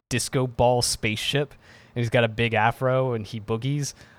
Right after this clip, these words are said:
uh, everyone's like, "Oh, this is the real Dancingian." <laughs> Um, they just, like, immediately go along with it. Uh,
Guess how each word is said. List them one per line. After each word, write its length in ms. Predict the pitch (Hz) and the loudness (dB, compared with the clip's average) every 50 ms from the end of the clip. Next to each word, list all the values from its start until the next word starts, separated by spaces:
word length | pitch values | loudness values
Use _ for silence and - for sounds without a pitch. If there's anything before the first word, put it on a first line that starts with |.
| - - | -4 2
uh, 200 | 139 117 113 - - | 4 6 6 6 4
everyone's 360 | - 135 135 135 135 135 127 127 | 4 2 2 2 0 0 2 0
like, 100 | 127 127 | 0 2
"Oh, 180 | 151 165 170 147 | 4 4 4 4
this 200 | 127 143 139 - | 4 2 0 0
is 140 | 160 151 131 | 0 -2 0
the 100 | 131 127 | 0 -2
real 360 | 120 123 139 156 160 151 131 | 0 0 2 2 2 2 4
Dancingian." 800 | 127 117 113 113 - - 127 113 110 113 110 104 107 107 117 107 - | 2 0 0 2 0 0 -2 -2 -4 -6 -6 -6 -6 -6 -6 -8 -8
<laughs> 400 | - - - 202 - - - - | -8 -6 -4 -2 0 0 -2 0
Um, 140 | 180 156 - - - - _ _ _ _ - - - - | -2 -4 -4 -6 -8 -10 _ _ _ _ -20 -18 -10 -4
they 80 | 160 | -4
just, 220 | 139 - 190 165 - | -2 0 0 2 2
like, 140 | 160 156 175 | 2 2 2
immediately 520 | 143 135 143 151 147 143 143 127 123 131 | 0 0 -2 -6 -4 -4 -4 -4 -4 -4
go 160 | 123 127 123 | -4 -4 -4
along 240 | 113 113 113 113 117 | -4 -4 -6 -6 -6
with 160 | 113 104 104 110 | -8 -10 -10 -10
it. 140 | 107 101 - _ _ _ _ _ _ _ _ - - _ _ _ _ - | -12 -12 -14 _ _ _ _ _ _ _ _ -20 -20 _ _ _ _ -12
Uh, 340 | 92 92 90 90 92 92 | -10 -10 -10 -10 -12 -16